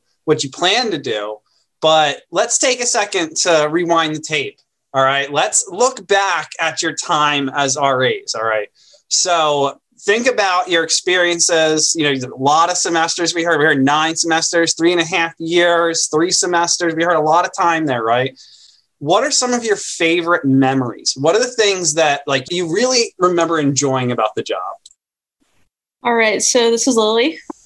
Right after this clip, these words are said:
Speaker 2: So my first thought is the Ocho, Braxton, the eighth floor. Just an absolute legendary floor to live on, to exist in, to be a part of, and to originate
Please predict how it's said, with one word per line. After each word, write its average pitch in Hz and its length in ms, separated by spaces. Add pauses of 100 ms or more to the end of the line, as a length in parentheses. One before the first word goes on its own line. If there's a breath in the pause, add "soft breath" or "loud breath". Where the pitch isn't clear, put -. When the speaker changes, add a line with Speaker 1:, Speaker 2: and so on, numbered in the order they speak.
(640)
Speaker 2:
So 254 540
my 247 140
first 262 320
thought 233 260
is 226 500 (300)
the 233 160
Ocho, 240 440 (120)
Braxton, 226 480
the 226 100
eighth 226 220
floor. 233 480 (800)
Just 294 220
an 330 80
absolute 262 560
legendary 233 640
floor 233 280
to 233 80
live 226 240
on, 247 460 (440)
to - 120
exist 214 480
in, 233 300
to - 80
be 240 160
a - 40
part 233 300
of, 294 240 (960 soft breath)
and 262 160
to 302 80
originate 240 800